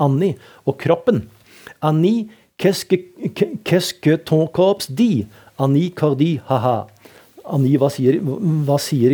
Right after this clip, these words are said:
kroppen din?» betyr det vel. Hva kroppen din sier. Hun var definitivt glemt av de andre, som hadde blitt ett med det franske samfunnet eller bosatt seg et annet sted i verden, som var gifte, skilte, enslige eller pensjoner-,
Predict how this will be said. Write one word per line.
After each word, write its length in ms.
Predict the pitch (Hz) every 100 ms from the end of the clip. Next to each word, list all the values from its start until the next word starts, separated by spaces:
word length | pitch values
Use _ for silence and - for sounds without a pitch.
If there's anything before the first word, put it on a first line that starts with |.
| 139
kroppen 360 | 139 117 139
din?» 120 | 156 151
betyr 220 | 135 107
det 60 | 113
vel. 140 | - _ _ _ - - - 110
Hva 160 | 131 139
kroppen 300 | 120 123 131
din 120 | 135
sier. 340 | 135 117 117 - _ _ _ -
Hun 160 | 139
var 100 | 170
definitivt 520 | 156 - 139 151 185
glemt 400 | 127 113 139 151
av 120 | 151 147
de 80 | 151
andre, 300 | 110 123 113 - - -
som 160 | -
hadde 140 | 135 131
blitt 200 | 139 -
ett 240 | 135 -
med 100 | 143
det 100 | 147
franske 400 | 156 127 107 131
samfunnet 480 | - 139 107 120 135
eller 100 | 147
bosatt 400 | 139 113 - 107
seg 140 | 127 135
et 80 | 117
annet 220 | 104 117
sted 260 | - 113 120
i 60 |
verden, 320 | 107 101 110 - - - -
som 140 | - 156
var 80 | 190
gifte, 440 | 180 - - 190
skilte, 560 | - 185 156 107 - 202
enslige 520 | 175 139 117 143 147
eller 100 | 151
pensjoner-, 500 | 147 - 156 139